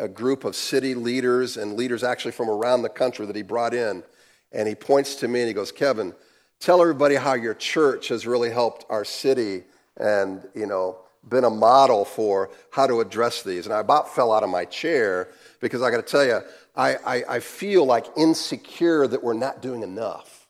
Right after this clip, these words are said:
I've always, I always have this thing in me that we're just not <laughs> doing enough. All these needs, it's so prevailing. I just feel like, "Man, we need to be making more of an impact." And then he says that, I'm like, "Really? <laughs> You think we're a model? 'Cause I don't see it,"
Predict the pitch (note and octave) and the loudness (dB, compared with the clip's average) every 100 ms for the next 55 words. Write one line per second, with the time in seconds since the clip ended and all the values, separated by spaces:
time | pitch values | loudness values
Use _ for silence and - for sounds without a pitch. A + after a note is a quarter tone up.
0 | _ _ _ _ - B2 B2+ D#3+ - C#3 | _ _ _ _ -8 -4 2 2 4 2
1 | E3 E3 E3+ D3+ B2+ B2 - - F3 D3+ | 2 2 0 -2 -4 -6 -6 -2 0 2
2 | C3 B2+ A#2 A#2 - - - - C3 - | 0 -2 -2 -4 -6 -20 -16 -8 -6 -4
3 | G3 - D3+ - - F3 C#3+ D#3+ E3 G3 | -4 -4 -8 -8 -4 -2 0 -2 -2 -6
4 | A#3+ E3+ C#3 C3 C3 D#3+ C#4+ G3 B2+ - | -6 -8 -10 -8 -4 -2 0 -2 -4 -8
5 | - - A#3+ A3 F3 - - - - E3 | -10 -4 0 2 0 -4 -20 -12 -4 -2
6 | D3 A#3 F#3+ D3 F3+ G#3 - - B3 C4 | 2 4 4 2 -2 -4 -6 -10 -4 0
7 | G3+ D#3 - - _ _ A#3 A3 G3 C4+ | 2 2 -2 -14 _ _ -6 -4 -4 -4
8 | E3 D3 F3 G#3 C#3+ C#3+ G3 E3+ C#3 - | -2 0 0 -2 -4 -2 -2 -2 -4 -4
9 | F3 G3+ C3+ A2 - _ - A#2+ F3+ F3+ | -4 -2 -2 -2 -8 _ -4 0 0 0
10 | - C#3 A#2+ C3+ D#3 A#2+ G#2+ F2+ - _ | -4 -4 -4 -4 -2 -2 -2 -4 -10 _
11 | _ - - - D4 C#4 C4+ _ _ _ | _ -20 -18 -10 -8 -8 -12 _ _ _
12 | - - - B3+ - - B3 A3+ E3 B2 | -20 -20 -8 -8 -8 -8 -6 -4 -2 -2
13 | F2+ F2+ F#2+ D3 F3+ G#3 G#2+ B2 F3 F3+ | -2 -2 0 2 0 -4 -4 0 2 2
14 | F3 - A#3 A3+ | -2 -2 2 2